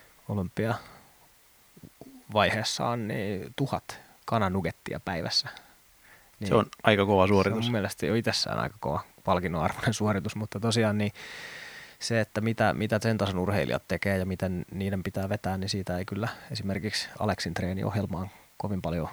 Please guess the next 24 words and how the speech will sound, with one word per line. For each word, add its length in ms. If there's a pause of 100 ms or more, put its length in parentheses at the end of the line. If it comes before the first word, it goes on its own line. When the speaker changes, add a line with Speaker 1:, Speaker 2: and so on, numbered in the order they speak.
(120)
Speaker 1:
ole 200
vedettävissä 580 (120)
johtopäätöksiä, 640
että 160
mikä 220
on 80
hyvä 160
ja 100
mikä 220
ei. 80 (540)
Speaker 2:
Joo, 200
ei, 200
ei 100
mullakaan 420
ole 80
semmoinen 500
olo, 260
että, 240
että 200
pitäisi 260
edes 160
sitä 160
viittäsataa 440
kananugettia 680